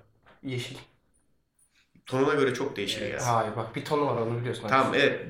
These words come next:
Speaker 2: Direkt aklıma o geldi
Speaker 1: Evet,
Speaker 2: zaten.
Speaker 1: o tonu
Speaker 3: Bir de
Speaker 1: kötü.
Speaker 3: boyasına göre de değişebilir.
Speaker 2: Ben hiç uzmanı
Speaker 1: Bak
Speaker 2: değilim
Speaker 1: mesela
Speaker 2: bu
Speaker 1: şu
Speaker 2: konuda.
Speaker 1: sökül-, sökülmüş ya şuradaki boya.
Speaker 2: Hı hı.
Speaker 1: Onun altındaki renk iğrenç bence.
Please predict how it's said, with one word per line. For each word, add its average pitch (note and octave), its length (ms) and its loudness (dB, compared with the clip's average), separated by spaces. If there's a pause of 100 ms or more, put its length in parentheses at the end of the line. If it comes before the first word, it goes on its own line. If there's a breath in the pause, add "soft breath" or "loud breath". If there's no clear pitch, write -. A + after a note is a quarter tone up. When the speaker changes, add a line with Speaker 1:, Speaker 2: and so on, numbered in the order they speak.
Speaker 2:
Direkt F#3+ 220 4
aklıma D#3+ 260 4
o E3 100 6
geldi C3+ 200 4
Speaker 1:
Evet, C#3+ 100 0
Speaker 2:
zaten. A2 260 2
Speaker 1:
o - 80 2
tonu C#3+ 260 2
Speaker 3:
Bir C#3+ 60 -2
de C3 40 4
Speaker 1:
kötü. B2+ 120 4
Speaker 3:
boyasına B2+ 380 2
göre B2 160 -4
de - 140 -6
değişebilir. - 580 -18 (340)
Speaker 2:
Ben B2 460 0
hiç - 240 -10
uzmanı A2 320 -2
Speaker 1:
Bak D#3 80 8
Speaker 2:
değilim D#3 140 0
Speaker 1:
mesela E3+ 440 4
Speaker 2:
bu - 40 -4
Speaker 1:
şu - 100 0
Speaker 2:
konuda. D#3 140 2
Speaker 1:
sökül-, F3 440 -4
sökülmüş E3 480 -2
ya C3 60 -6
şuradaki B2 360 -8
boya. G#2+ 220 -2
Speaker 2:
Hı G#2+ 40 -4
hı. A#2+ 100 -2 (140)
Speaker 1:
Onun C#3+ 200 0
altındaki D3 440 0
renk C#3 220 -4
iğrenç C3+ 360 -4
bence. A#2+ 220 -12